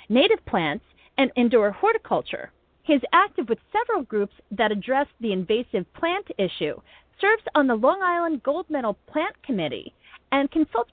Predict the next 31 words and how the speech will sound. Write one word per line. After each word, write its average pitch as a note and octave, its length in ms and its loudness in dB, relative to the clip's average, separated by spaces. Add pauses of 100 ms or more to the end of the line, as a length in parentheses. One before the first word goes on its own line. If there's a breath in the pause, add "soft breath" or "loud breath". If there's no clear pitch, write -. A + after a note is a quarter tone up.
privately G#3 640 0
on G3+ 240 -2
horticultural G#3+ 680 -4
matters. G3+ 500 -2 (760 loud breath)
Doctor A4+ 340 2
Lair C#4 280 4
is A#3 120 2 (100)
also F#4 420 -2
a G3+ 60 -4
plant - 300 -6 (120)
hobbyist D#4+ 380 0 (300 soft breath)
with C4+ 100 -2 (120)
special - 360 -2
interest B3+ 460 -2
in A3+ 100 0
variegated D4 640 0
cultivars G3 640 -6 (400 loud breath)
and C4+ 200 2 (140)
traditional G4 560 -2
Japanese A3 440 0 (120)
collector E3 340 -2
plants. D4 500 -2 (840 loud breath)
So G#3+ 60 2
I F3+ 80 6
would E3+ 240 -4
like A3 220 0
to C4 60 -14
welcome G3+ 280 -4
to - 120 -20
the E3 80 -4 (120)
show C4 360 -2